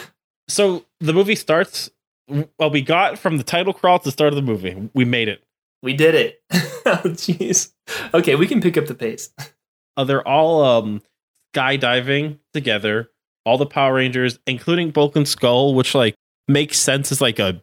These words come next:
Speaker 1: movie, but doesn't make sense with the characters, like, them being bullies or whatever. Like, they're all in, in this plane and they, like, have catchphrases as they jump out of the plane <laughs> and do flips and stuff.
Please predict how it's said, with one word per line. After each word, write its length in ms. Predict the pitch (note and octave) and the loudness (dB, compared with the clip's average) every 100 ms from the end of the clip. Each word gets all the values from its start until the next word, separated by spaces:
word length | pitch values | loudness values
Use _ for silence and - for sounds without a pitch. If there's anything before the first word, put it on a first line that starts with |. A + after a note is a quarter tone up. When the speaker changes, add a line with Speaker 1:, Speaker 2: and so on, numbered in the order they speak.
| - | 2
Speaker 1:
movie, 400 | G#2 A#2 D3 F3+ | 4 4 4 2
but 140 | C#3+ | 2
doesn't 220 | A#2+ B2+ | 0 0
make 160 | B2+ - | -2 0
sense 260 | C3+ A2+ | -2 -2
with 140 | - A2+ | -6 -6
the 80 | A2+ | -6
characters, 640 | - G#2+ A2+ - A#2 A2 | 0 0 0 0 0 2
like, 260 | A2 G2+ _ _ _ _ _ | 0 -2 _ _ _ _ _
them 240 | - A2 A2 | -2 -2 2
being 260 | A2+ G#2+ | 2 2
bullies 380 | G2+ G2 G#2+ A#2 | 2 2 2 2
or 80 | C#3 | 2
whatever. 420 | C3+ C3+ D3 D3 _ - _ _ - | 2 2 0 -4 _ -20 _ _ -6
Like, 200 | C3 - | -4 -2
they're 120 | B2 | 0
all 200 | A2+ B2 | 2 2
in, 260 | B2+ B2 - _ _ _ | 0 -4 -10 _ _ _
in 120 | C#3+ | -2
this 120 | C3+ B2 | 0 -4
plane 380 | - A2+ A2+ | -2 -2 0
and 140 | A2+ G#2+ | -2 0
they, 100 | A2+ | 0
like, 340 | G#2+ G2+ - _ _ _ - | 0 -2 -8 _ _ _ -6
have 260 | A#2+ A2+ | -4 -4
catchphrases 640 | - - - B2 A#2 A2+ A#2 | -6 -6 -4 -2 -2 -2 -4
as 100 | G2+ | -2
they 140 | A2+ | -2
jump 320 | G#2+ A2+ A2+ | -2 -4 -2
out 160 | A#2 A2+ | 0 2
of 240 | A2+ A2 | 0 -2
the 160 | G#2+ A2 | -2 -2
plane 540 | - - A2 G#2+ A2+ A2+ | -2 -4 -2 -2 -4 -10
<laughs> 80 | - | -6
and 120 | D3 | -4
do 140 | A2 A2 | -2 -6
flips 400 | - - A#2 - | -6 -4 -4 -4
and 100 | A#2+ | -10
stuff. 340 | - C3 B2+ | -4 -2 -4